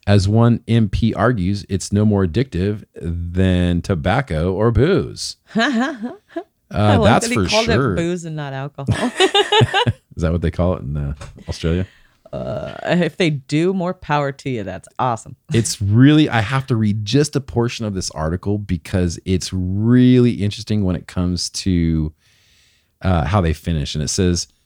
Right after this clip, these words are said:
Speaker 1: "Calls for cannabis to be criminal, decriminalized are growing, with one M P saying the drug is no more addictive than booze or tobacco." New South Wales Labor M P Rose Jackson told Parliament on September twenty-third, legalizing the drug would be economically sensible.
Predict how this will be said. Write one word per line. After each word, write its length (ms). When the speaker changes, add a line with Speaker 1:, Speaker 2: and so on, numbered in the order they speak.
Speaker 1:
"Calls 320
for 100
cannabis 480
to 100
be 100
criminal, 340
decriminalized 880
are 100
growing, 380
with 160
one 340
M 180
P 220
saying 320
the 80
drug 300
is 120
no 120
more 180
addictive 300
than 120
booze 220
or 80
tobacco." 480
New 160
South 300
Wales 340
Labor 360
M 160
P 260
Rose 400
Jackson 520
told 280
Parliament 480
on 140
September 420
twenty-third, 720
legalizing 640
the 60
drug 340
would 120
be 220
economically 600
sensible. 560